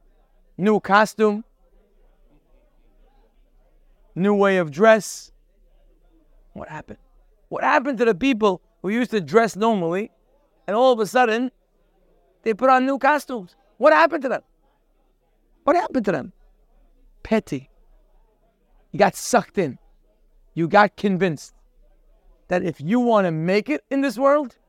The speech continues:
that's how you have to dress. That's what you have to do. That's what you have to talk.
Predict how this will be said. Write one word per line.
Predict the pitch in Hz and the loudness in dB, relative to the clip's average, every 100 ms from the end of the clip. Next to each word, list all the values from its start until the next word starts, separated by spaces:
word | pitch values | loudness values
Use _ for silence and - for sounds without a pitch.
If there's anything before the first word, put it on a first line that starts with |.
| _ _ _ _ _ _ _ _ _ | _ _ _ _ _ _ _ _ _
that's | 247 254 - | 4 4 2
how | |
you | 233 | 2
have | 208 196 - | 2 0 -2
to | 165 | -6
dress. | 147 117 - - _ _ _ _ _ _ _ - | -6 -8 -20 -20 _ _ _ _ _ _ _ 0
That's | 240 247 | 2 2
what | 254 247 | 0 0
you | |
have | 226 233 | 0 0
to | 247 | -2
do. | 233 185 _ _ _ _ _ _ _ _ _ _ _ _ _ _ _ - | -2 -2 _ _ _ _ _ _ _ _ _ _ _ _ _ _ _ 0
That's | 214 240 | 2 4
what | 262 | 2
you | 247 | 4
have | 220 226 - | 2 0 -2
to | 214 | -6
talk. | - 170 - | 0 0 0